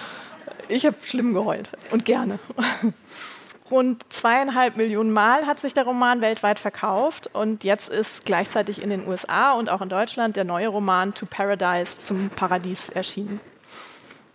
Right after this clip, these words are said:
Und Yanagihara erzählt darin in drei Teilen, angelegt in drei unterschiedlichen Jahrhunderten, drei Versionen,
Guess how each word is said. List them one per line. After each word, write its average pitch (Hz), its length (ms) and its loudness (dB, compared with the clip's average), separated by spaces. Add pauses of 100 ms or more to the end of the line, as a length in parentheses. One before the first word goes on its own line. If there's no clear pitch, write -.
(160)
Und 214 360 0
Yanagihara 233 500 4
erzählt 269 380 2
darin 240 220 4
in 208 140 0
drei 202 220 2
Teilen, 311 580 -2
angelegt 226 500 0
in 208 160 -2
drei 202 300 2
unterschiedlichen 233 580 -4
Jahrhunderten, 233 720 0
drei 233 360 2
Versionen, 208 800 -2